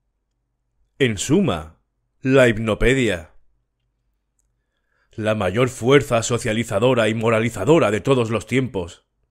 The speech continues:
Los estudiantes lo anotaron en sus pequeños blogs, directamente de labios de la ciencia personificada. El director volvió a accionar el interruptor.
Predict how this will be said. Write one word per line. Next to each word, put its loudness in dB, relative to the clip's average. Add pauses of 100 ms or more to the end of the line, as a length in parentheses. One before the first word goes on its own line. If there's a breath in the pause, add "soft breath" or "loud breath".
(1700)
Los 4
estudiantes 2
lo 2
anotaron 0
en -4
sus -8
pequeños -2
blogs, -4 (1080)
directamente 0
de 0
labios 2
de -4
la -2
ciencia -4
personificada. -4 (1500)
El 6
director 4
volvió 6
a 4
accionar 0
el 4
interruptor. -2